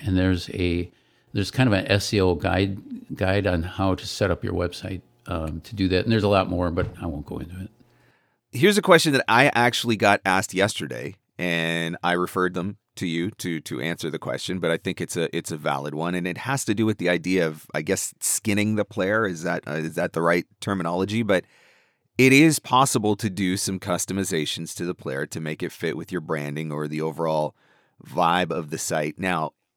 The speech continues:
Speaker 2: when it comes to doing that, is that something that the talent can do on their own? Is it something they need you to do, or they've gotta get a third party to do for them? Like, is there code involved?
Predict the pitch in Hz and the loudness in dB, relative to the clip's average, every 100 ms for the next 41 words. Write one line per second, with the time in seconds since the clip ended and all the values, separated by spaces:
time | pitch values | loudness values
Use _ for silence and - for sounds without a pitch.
0 | _ 98 98 95 - 110 113 101 90 117 | _ -6 -4 -4 -4 -4 -2 -4 0 2
1 | 120 85 82 90 85 98 95 - 101 107 | 2 2 2 0 2 2 2 0 -2 0
2 | 101 98 92 - 92 92 87 87 85 87 | 0 0 -2 -2 -2 -2 -4 -6 -4 -2
3 | 82 76 78 101 135 147 147 _ _ _ | -2 -2 0 2 2 0 -4 _ _ _
4 | _ 87 82 80 98 85 85 78 73 76 | _ -4 -2 -4 -4 -4 -4 -4 -4 -6
5 | 73 95 117 107 120 113 110 80 80 78 | -4 0 2 2 4 4 4 0 -2 -4
6 | 76 71 69 65 71 - 85 - _ 80 | -4 -6 -8 -12 -12 -4 -4 -6 _ -10
7 | 78 - 98 95 - 104 107 104 - 98 | -6 0 0 0 0 4 4 2 -2 0
8 | 98 - 98 101 98 90 82 82 82 76 | 0 2 2 2 0 -2 -2 -4 -4 -4
9 | 110 113 113 104 107 101 | 2 2 2 2 4 4